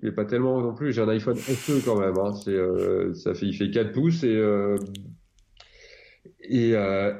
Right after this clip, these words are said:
et, mais c'est pareil, il est plus puissant que quasiment tous les ordinateurs que j'ai eu de ma vie, à part le dernier, quoi. C'est, euh, mais, euh,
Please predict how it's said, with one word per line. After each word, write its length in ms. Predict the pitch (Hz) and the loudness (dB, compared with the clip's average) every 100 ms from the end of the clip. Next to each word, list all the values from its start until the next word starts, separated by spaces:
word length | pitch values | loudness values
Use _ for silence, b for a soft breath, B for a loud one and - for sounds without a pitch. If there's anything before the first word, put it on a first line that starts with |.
| 123 | -4
et, 120 | 113 | -2
mais 120 | 107 | -2
c'est 180 | 101 113 | -2 -4
pareil, 360 | 117 135 143 | -2 0 0
il 100 | 104 | 0
est 60 | 104 | -2
plus 140 | 104 | -2
puissant 420 | 120 120 117 139 139 | -8 -8 -4 -2 -2
que 120 | 117 | -2
quasiment 480 | 101 107 110 123 120 | -4 -4 0 0 0
tous 140 | 127 | 0
les 140 | 123 107 | 0 2
ordinateurs 520 | 107 107 104 123 - | 0 0 0 -2 -2
que 100 | 104 | -4
j'ai 120 | 101 | 0
eu 120 | 107 | -2
de 60 | 98 | 0
ma 100 | 98 | 0
vie, 220 | 107 123 | 0 0
à 60 | 98 | 0
part 140 | 95 | 0
le 100 | 95 | 0
dernier, 360 | 104 127 135 117 | 0 2 0 0
quoi. 180 | 95 95 | -2 -4
C'est, 200 | - 92 | -4 -2
euh, 360 | 90 85 85 82 82 - _ _ _ _ _ _ _ - | -2 -2 -2 -4 -6 -12 _ _ _ _ _ _ _ -8
mais, 280 | 107 127 151 | 0 2 2
euh, 340 | 135 107 104 | 2 2 2